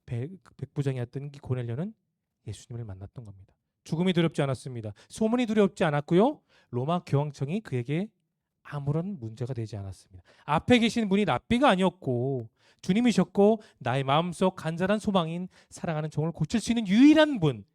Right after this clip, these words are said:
유일한 분이 바로 내 앞에 있었기 때문에 죽음도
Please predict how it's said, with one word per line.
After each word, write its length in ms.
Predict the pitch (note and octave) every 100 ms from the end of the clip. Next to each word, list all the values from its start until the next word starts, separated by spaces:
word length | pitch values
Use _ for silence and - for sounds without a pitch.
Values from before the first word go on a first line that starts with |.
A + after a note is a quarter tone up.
| _ _ _ _ _ -
유일한 440 | A2 B2 D3 D#3+
분이 400 | D3 C3+ C#3 E3 _ _ _
바로 200 | - C3
내 120 | A#2+
앞에 240 | C#3 - C3+
있었기 260 | - -
때문에 460 | B2+ A#2 C3+ G#3 C4+ _ _ _ _ _ _ _
죽음도 680 | - B2+ B2+ A#2 G#2 F2